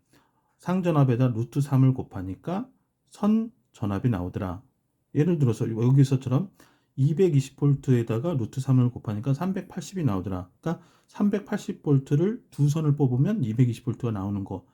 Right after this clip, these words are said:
이렇게 같이 연관해서 생각해 주시면 되고요. 그러면 전류, 상전류냐, 선간전류냐, 이거가 같다고 했는데 상을 기준으로 해서, 어, 상전류를 구해보면,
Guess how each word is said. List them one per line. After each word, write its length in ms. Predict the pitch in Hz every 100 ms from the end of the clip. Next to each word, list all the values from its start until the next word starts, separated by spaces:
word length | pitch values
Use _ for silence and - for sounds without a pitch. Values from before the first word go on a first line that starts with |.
| _ -
이렇게 380 | 135 147 160 160
같이 500 | - - - 175 175
연관해서 680 | 101 135 170 147 - 107 175
생각해 340 | 143 143 139
주시면 320 | 120 123 127
되고요. 380 | 101 95 117 175 _ _ -
그러면 220 | 120 110
전류, 460 | 127 143 123 90 - _ _ _ _
상전류냐, 800 | 190 208 196 185 156 147 175 185
선간전류냐, 920 | - - 190 165 123 104 95 90 _ _ _ _
이거가 440 | 143 143 165 156 147
같다고 400 | 135 - 143 143
했는데 500 | 160 113 131 113 - _ _
상을 400 | - 196 202 175
기준으로 380 | 120 131 113 107
해서, 460 | 98 139 190 262 - _ _ _ _ _ _ _ _ _ -
어, 260 | 110 107 - _
상전류를 800 | - 208 208 120 117 117 120 127 - -
구해보면, 680 | 127 113 104 113 190 220